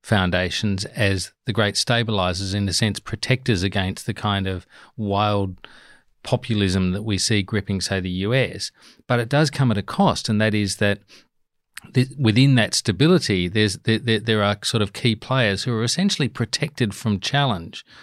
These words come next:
by a whole lot of institutional norms and, and rules, things around, um,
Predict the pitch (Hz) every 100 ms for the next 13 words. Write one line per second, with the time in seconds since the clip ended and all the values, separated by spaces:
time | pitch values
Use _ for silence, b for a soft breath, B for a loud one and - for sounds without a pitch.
0 | B - 117 107 107 101 - - 107 120
1 | 107 104 110 - 120 - 120 104 110 101
2 | 110 117 113 113 98 95 90 B B B
3 | 110 104 170 127 87 - 139 123 110 110
4 | 110 123 107 95 92 104 95 95